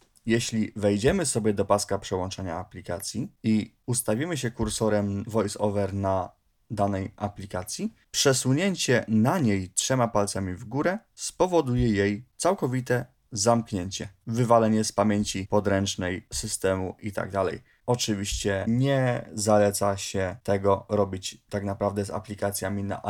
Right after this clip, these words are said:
I O S, tylko w wypadku, gdy permanentnie nam aplikacja przestała działać, ale warto wiedzieć w każdym razie, że coś takiego jest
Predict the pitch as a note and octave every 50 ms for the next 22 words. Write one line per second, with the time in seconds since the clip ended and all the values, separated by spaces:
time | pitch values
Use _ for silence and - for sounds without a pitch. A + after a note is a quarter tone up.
0 | G#2 G2+ F#2 F#2+ A#2+ E3 - - - _ - - A#2 G#2+ - A2+ G#2 F#2+ F#2+ G2
1 | A2 G#2+ - A2 A2 A2 - - G#2+ G#2+ G2+ G2+ G#2 G2 G#2+ G#2 G#2 G2+ G2+ G2+
2 | G2 - - _ G#2+ G#2 G#2 G#2 G#2 G#2+ G#2+ G#2 G#2 G2+ - G2+ G#2 G2+ F#2+ G2
3 | - - F#2+ - G#2 G2+ - G2 G2 - - F#2+ - - G#2 G2+ - - G2 F#2+
4 | F#2+ F2+ F#2+ F#2+ F#2 F2+ F#2+ G#2+ B2+ - - - _ A#2+ C#3+ F3+ G3 G3 F3+ D#3+
5 | C#3 C3+ C3 B2+ C3 - A#2+ G#2+ G2 G#2 G2+ G2+ G#2 G2+ - - - G2 F#2+ F#2
6 | G2 F#2+ F#2+ F#2 F#2+ F#2+ F#2+ F#2+ F#2 F2+ F#2+ F#2 F2 - - - G2 G2 - -
7 | - - - F2 F#2 F#2+ G#2 - - - - -